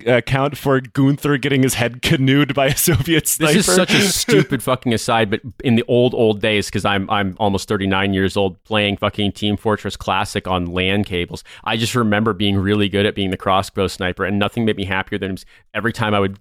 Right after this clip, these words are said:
Speaker 2: zap my brother with it, 'cause the headshot would instantly kill the other person. It's just hearing him, like, "Mm," see, like, "Fuck," through the wall, 'cause it just happened over and over again. It's like, and imagine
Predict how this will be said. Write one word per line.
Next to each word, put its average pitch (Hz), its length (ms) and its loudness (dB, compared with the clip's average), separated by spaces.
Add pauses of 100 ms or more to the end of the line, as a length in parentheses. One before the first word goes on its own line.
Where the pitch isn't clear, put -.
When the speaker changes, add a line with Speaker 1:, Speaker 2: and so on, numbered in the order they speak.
(240)
Speaker 2:
zap 104 380 -2
my 104 140 0
brother 101 280 2
with 90 120 0
it, 82 120 -4
'cause - 100 -16
the 104 60 -2
headshot 104 400 -2
would 98 100 -4
instantly 95 420 -6
kill 104 280 -4
the 95 80 -2
other 87 140 -2
person. 95 400 -4 (200)
It's 107 80 -6
just - 140 -8
hearing 107 260 2
him, 104 120 -2
like, 104 160 -2
"Mm," 226 240 -6
see, - 160 -6
like, - 140 -4
"Fuck," 480 520 0
through 156 200 -2
the 139 80 2
wall, 110 440 4 (160)
'cause - 100 -8
it 120 40 -2
just 131 120 -2
happened 120 400 -4
over 110 300 2
and 98 100 0
over 104 180 2
again. 87 180 -2
It's 90 100 -6
like, 110 100 -4
and 113 60 0
imagine 120 440 0